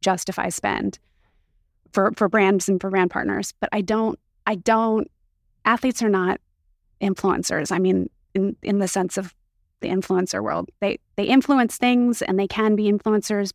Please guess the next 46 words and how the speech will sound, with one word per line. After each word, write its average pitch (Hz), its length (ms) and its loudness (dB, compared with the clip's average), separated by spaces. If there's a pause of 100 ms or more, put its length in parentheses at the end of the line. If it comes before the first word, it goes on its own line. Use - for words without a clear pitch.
but - 120 -10
they 208 120 2
are 202 140 0
athletes. 240 800 -2 (1200)
You're 208 220 2
getting 202 280 4
so 196 220 0
much 208 220 0
more 196 420 2
when 208 200 2
you 190 320 0 (220)
partner 202 340 0
with 226 140 -2
them. 262 340 4
And 196 180 2
so 190 280 0
I'm, 208 300 2 (220)
what 214 140 2
I'm 196 200 2
really 202 460 4
excited 185 440 -2
to 190 60 -4
see 196 280 -2
is, 196 180 -6
like, 185 140 -6 (280)
N 226 100 0
I 233 100 4
L 202 80 2
is 190 80 -4
still 190 160 -4
relatively 185 460 2
new. 185 300 4
At 185 100 -4
the 175 80 -2
beginning, 190 260 4
it - 60 2
was 185 180 -2
all 180 160 0
social 185 320 -2
media 175 260 2
driven, 180 480 0
or 185 160 -10
felt - 180 0
like 175 180 -6
that, 180 280 0 (540)
um, 190 600 0